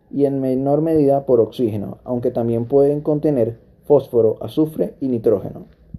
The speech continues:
En el uso coloquial, a los lípidos se los llama incorrectamente grasas, ya que las grasas son solo un tipo de lípidos procedente de los animales.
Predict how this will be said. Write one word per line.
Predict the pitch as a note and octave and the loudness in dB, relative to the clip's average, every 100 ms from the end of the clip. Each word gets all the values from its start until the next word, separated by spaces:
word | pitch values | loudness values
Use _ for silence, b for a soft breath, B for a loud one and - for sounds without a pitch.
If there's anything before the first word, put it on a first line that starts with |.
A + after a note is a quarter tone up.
| - - b b b b - | -20 -20 b b b b -2
En | B2+ | 2
el | C#3+ | 4
uso | D3 F3 | 4 2
coloquial, | F3 C#3 D#3 C#3+ B2 - | 4 2 4 4 2 0
a | |
los | B2 B2 | -2 0
lípidos | D3 C3+ A#2+ A2 - - _ b b b | -2 2 2 2 -2 -18 _ b b b
se | - C3 | -2 2
los | B2+ | 2
llama | B2 C3+ D3 D#3 | 2 2 2 0
incorrectamente | D#3+ D3 B2+ C3 B2+ D3+ D3 C#3 B2 | 0 4 4 4 2 0 -2 -4 0
grasas, | A#2+ C3 A2+ A#2 - _ _ | 2 2 0 -8 -12 _ _
ya | C3 B2 | -2 0
que | D3+ | 2
las | C3+ | 4
grasas | D3 C3 A#2 A2 | 4 4 0 -4
son | B2+ B2 | -6 0
solo | D3+ D3+ | 0 0
un | D3+ | 0
tipo | D#3 D3+ D3 | -2 2 2
de | B2 | 2
lípidos | C#3 - A#2+ A#2+ | 0 2 2 2
procedente | - B2 A2+ A#2 D3 D3+ | 0 -2 0 0 0 0
de | A2+ | 0
los | G#2 | 0
animales. | G#2 G2+ F#2+ - - | -4 -4 -6 -8 -16